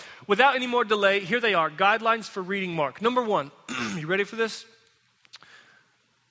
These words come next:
Read it. <laughs> Like you didn't expect your minds to get blown today. If this was nineteen ninety-four, right now you would say, like, "Duh," okay? But it needs to be said.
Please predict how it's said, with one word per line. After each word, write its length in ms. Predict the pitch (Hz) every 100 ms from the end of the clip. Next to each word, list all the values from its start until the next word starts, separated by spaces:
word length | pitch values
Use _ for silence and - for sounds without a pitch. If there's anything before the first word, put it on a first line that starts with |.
| -
Read 220 | 180 185
it. 260 | 123 - - _ _ _ - _ _ _ _ - - - - - - - - - - - -
<laughs> 160 | - - - - 185
Like 140 | 160
you 60 | 202
didn't 100 | 185
expect 320 | - 196 -
your 60 | 165
minds 300 | 175 175 170
to 40 |
get 160 | 190 185
blown 240 | 190 185
today. 200 | 185 202
If 120 | 208
this 180 | 254 -
was 140 | 233
nineteen 300 | 208 214 208
ninety-four, 500 | 208 196 170 190 202
right 240 | 196 185 185
now 120 | 185
you 120 | 185
would 140 | 180 -
say, 220 | 175 156 - -
like, 360 | 170 165 -
"Duh," 340 | 156 180 131 120 - -
okay? 340 | - 247 214 - -
But 160 | 185 240
it 80 | 226
needs 220 | 254 -
to 80 | 214
be 100 | 214
said. 380 | - 214 139